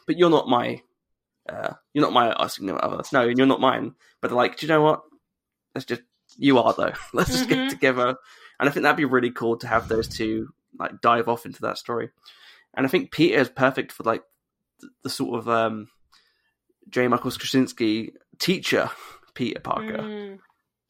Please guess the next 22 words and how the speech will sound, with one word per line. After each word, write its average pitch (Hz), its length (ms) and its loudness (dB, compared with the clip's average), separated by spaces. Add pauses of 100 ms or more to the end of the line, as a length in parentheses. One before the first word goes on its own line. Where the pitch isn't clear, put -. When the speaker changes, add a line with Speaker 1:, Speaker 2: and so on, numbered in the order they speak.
Speaker 1:
And 120 80 -2
you 117 60 0
can 123 80 -2
have 127 160 0
him, 120 260 0
like, - 340 -8 (360)
deal 123 380 6
with 110 140 -4
this, 113 260 -6
like, 104 200 -4 (520)
older 123 300 2
stuff - 380 -6
and, - 120 -10
like, - 160 -10
having 110 180 -10
to - 80 -20
deal 107 160 -6
with, - 100 -8
maybe 117 260 2
I'll 120 200 -2
have, 117 120 -6
like, 113 280 -4